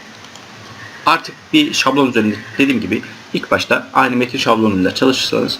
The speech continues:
hem el alışkanlığı olur hem de, e, slaytınızda bir bü-, bütünlük olacaktır. Bu ayarlamak için, e, üstten üçüncü sırada bulunan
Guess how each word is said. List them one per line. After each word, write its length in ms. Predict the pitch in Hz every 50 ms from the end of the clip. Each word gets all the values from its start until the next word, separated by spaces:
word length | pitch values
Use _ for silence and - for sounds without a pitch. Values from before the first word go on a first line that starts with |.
| - - - - - -
hem 160 | - - -
el 240 | - 170 165 156 143
alışkanlığı 640 | - 135 135 131 120 - - - 127 120 113 110 101
olur 200 | 104 117 147 165 -
hem 220 | 165 - - 143 135
de, 160 | - - - - - - - - - -
e, 360 | 139 139 139 139 139 139 139
slaytınızda 560 | 135 - - 131 113 110 101 95 95 104 101
bir 60 | 104 98
bü-, 180 | 95 107 104 95 - - -
bütünlük 320 | 110 - 135 120 110 107
olacaktır. 480 | 101 90 - - - - - 175 180 - - - - - - - - - - - - - - - -
Bu 240 | 170 190 202 196 190 -
ayarlamak 460 | - 156 156 165 170 180 170 165 156
için, 240 | - - - - 185 - - - - - - - -
e, 360 | 139 135 135 135 135 135 131 -
üstten 260 | - - - 143 135
üçüncü 400 | 131 - - - - 131 135 135
sırada 260 | - 120 107 101 95
bulunan 240 | 98 95 98 123 -